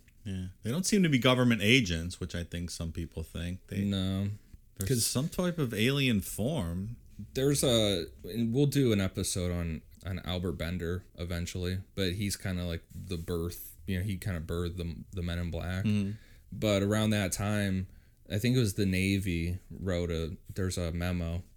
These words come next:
Speaker 2: They said there's reports of people dressed in black
Speaker 1: Mm-hmm.
Speaker 2: that are asking for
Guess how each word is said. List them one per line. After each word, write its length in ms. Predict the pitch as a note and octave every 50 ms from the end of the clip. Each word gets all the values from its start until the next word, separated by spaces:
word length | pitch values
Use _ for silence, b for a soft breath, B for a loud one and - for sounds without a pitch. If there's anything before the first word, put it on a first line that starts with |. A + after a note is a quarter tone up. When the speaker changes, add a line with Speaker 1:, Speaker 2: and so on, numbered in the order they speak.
| - - -
Speaker 2:
They 220 | F#2 G2 F#2 F2+
said 500 | - - - - G#2 G2 F2+ D#2+ D#2+ -
there's 400 | - G2 F#2+ F#2 F2+ - - - -
reports 460 | - F#2+ D#2+ - - G#2+ G2+ G2 -
of 140 | G#2 F2 -
people 600 | - - E2+ E2+ - F#2 E2+ E2+ E2 E2 F#2 F#2+ - - -
dressed 360 | - - F#2 F2+ F2 - -
in 100 | F2+ D#2+ D#2
black 560 | - F2 F#2+ F#2 F2+ F2+ F2 F2 G2 - - - - -
Speaker 1:
Mm-hmm. 320 | G#2 G2 G2 G2 G2 F#2+ G#2 A2+ - - - - - - A#2 A2+
Speaker 2:
that 160 | - F#2+ F2 F2
are 120 | F2 C#2+
asking 560 | C#2+ F#2 F#2+ G2 F#2 - - - F2 F2 E2+ -
for 380 | - F2+ E2+ E2+ E2+ E2+ E2+